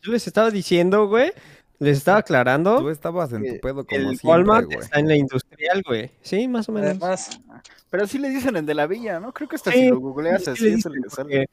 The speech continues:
Speaker 1: que yo cuando he ido por ahí, ajá, también muchas de las cosas ahí se las refieren como por, eh, eh, tal X cosa de la villa, pero la colonia es la industrial, según yo.
Speaker 3: De hecho,
Speaker 1: Ah.
Speaker 3: aprovechando, el
Speaker 1: Ah.
Speaker 3: próximo año vamos a grabar el podcast de Navidad en,
Speaker 1: Ahí en
Speaker 3: en
Speaker 1: la,
Speaker 3: ese,
Speaker 1: en el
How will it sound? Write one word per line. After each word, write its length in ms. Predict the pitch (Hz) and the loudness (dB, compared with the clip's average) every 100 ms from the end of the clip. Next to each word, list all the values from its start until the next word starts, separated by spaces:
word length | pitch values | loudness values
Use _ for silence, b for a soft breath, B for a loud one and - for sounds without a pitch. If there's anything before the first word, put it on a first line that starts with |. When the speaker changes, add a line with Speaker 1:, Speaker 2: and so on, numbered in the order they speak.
| b b _ _ - | b b _ _ -2
Speaker 1:
que 120 | 151 | 2
yo 120 | 165 | 2
cuando 240 | 170 185 139 | 4 4 4
he 60 | |
ido 360 | 151 156 131 110 | 2 2 2 0
por 120 | 120 | -2
ahí, 140 | 110 127 | 0 0
ajá, 220 | 117 123 | -2 -2
también 360 | 117 120 123 143 | -2 -2 -2 -2
muchas 360 | 131 143 185 | -2 0 0
de 60 | 147 | 0
las 120 | 113 | 0
cosas 220 | 156 143 | -2 0
ahí 100 | 123 | 0
se 120 | 139 | 0
las 120 | 127 113 | -2 -2
refieren 260 | 120 113 | -4 -4
como 240 | 127 120 107 | -2 -4 -4
por, 180 | 107 - | -6 -4
eh, 380 | 120 120 123 | -4 -2 -4
eh, 40 | 113 | -4
tal 240 | - 160 | 0 0
X 280 | 180 254 247 | 0 -4 -4
cosa 280 | 185 180 226 | -2 0 2
de 80 | 147 | 2
la 140 | 113 | 2
villa, 400 | 120 127 117 - - | 0 0 -2 -4 -4
pero 340 | 110 110 110 | -2 0 -2
la 240 | 110 117 120 | -2 -4 -4
colonia 400 | 120 120 151 170 | -4 -2 -2 -2
es 60 | |
la 80 | 139 | -4
industrial, 500 | 117 110 - 131 113 | -6 -10 -8 -8 -8
según 240 | 117 110 | -8 -12
yo. 180 | 107 - _ _ b b _ | -12 -16 _ _ b b _
Speaker 3:
De 160 | 143 | -6
hecho, 340 | 165 - 196 - | -4 -4 -4 -4
Speaker 1:
Ah. 60 | 151 | -6
Speaker 3:
aprovechando, 600 | 143 139 135 - 160 175 | -4 -6 -6 -8 -8 -6
el 60 | 131 | -6
Speaker 1:
Ah. 60 | |
Speaker 3:
próximo 380 | 131 156 175 156 | -8 -12 -10 -10
año 240 | 160 175 | -8 -6
vamos 340 | 139 143 151 139 | -6 -6 -8 -12
a 80 | 113 | -10
grabar 360 | 113 120 135 | -8 -6 -8
el 280 | 131 98 - _ | -10 -16 -20 _
podcast 460 | 120 - 131 113 - | -16 -14 -16 -14 -18
de 160 | - | -16
Navidad 400 | 110 107 113 117 | -16 -14 -10 -10
en, 120 | 123 | -6
Speaker 1:
Ahí 240 | 123 131 139 | -4 -2 0
en 120 | 131 | -2
Speaker 3:
en 80 | 113 | -2
Speaker 1:
la, 100 | 110 | -4
Speaker 3:
ese, 320 | 107 110 113 | -4 -4 -6
Speaker 1:
en 60 | |
el 60 | 110 | -4